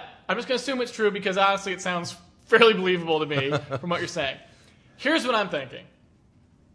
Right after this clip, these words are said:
Speaker 1: Kill two birds with one stone. I am thinking kill two birds with one stone here, Jeff,
Speaker 2: All
Speaker 1: already.
Speaker 2: right.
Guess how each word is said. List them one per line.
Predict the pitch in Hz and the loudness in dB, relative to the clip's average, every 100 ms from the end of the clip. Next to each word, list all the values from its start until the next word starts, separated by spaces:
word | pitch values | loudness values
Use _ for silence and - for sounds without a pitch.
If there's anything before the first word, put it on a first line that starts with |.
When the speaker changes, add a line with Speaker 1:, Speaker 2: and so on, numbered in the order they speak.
| _ _ _ - _ | _ _ _ -20 _
Speaker 1:
Kill | - 220 | 0 0
two | 220 202 | 0 -2
birds | 196 170 | -2 -2
with | 156 | -6
one | 151 | -8
stone. | - 123 151 | -6 -10 -6
I | 185 | -4
am | 196 | -4
thinking | 190 269 254 226 214 - - - | -4 -4 -2 -4 -4 -10 -20 -10
kill | - 214 | -2 -2
two | 214 254 277 | -2 -6 -4
birds | 247 233 202 | 0 0 0
with | 202 | -8
one | 214 208 | -6 -6
stone | - 233 226 | -6 -6 -4
here, | 175 | -6
Jeff, | 147 127 131 - | -8 -10 -10 -4
Speaker 2:
All | 165 | 0
Speaker 1:
already. | 135 117 120 | 2 2 2
Speaker 2:
right. | 185 | -2